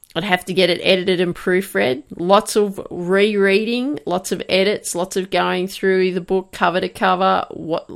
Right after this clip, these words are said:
word by word. I was going through it word by word from the proofreader.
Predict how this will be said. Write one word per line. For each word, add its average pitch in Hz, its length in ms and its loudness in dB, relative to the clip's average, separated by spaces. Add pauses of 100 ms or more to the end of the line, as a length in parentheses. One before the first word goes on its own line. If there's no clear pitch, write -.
(360)
word 208 400 4
by 185 220 4
word. 175 520 0 (1120)
I - 40 -4
was 175 120 -2
going 190 260 4
through 185 220 -2
it - 80 -2
word 175 420 0
by 160 220 2
word 170 420 -2 (200)
from 175 200 -6
the 170 100 -4
proofreader. 170 680 -4